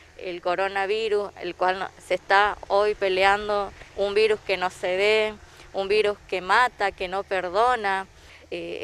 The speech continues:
ellos, eh, aseguran de que el virus, eh, nunca va a entrar en nuestra comunidad, que el virus, eh, eh, es contagiado únicamente por gente que no sean de nuestra comunidad.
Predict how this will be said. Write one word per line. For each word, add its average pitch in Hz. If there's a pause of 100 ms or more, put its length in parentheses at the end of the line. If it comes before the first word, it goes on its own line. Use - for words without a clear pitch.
ellos, 190
eh, -
aseguran 190
de 180
que 180
el 180
virus, 202 (100)
eh, 170
nunca 202
va 185
a 196
entrar 196
en 190
nuestra 185
comunidad, 170 (420)
que 180
el 175
virus, 190
eh, 170 (140)
eh, - (240)
es 180
contagiado 202
únicamente 202
por 190
gente 196
que 185
no 190
sean 226
de 180
nuestra 180
comunidad. 170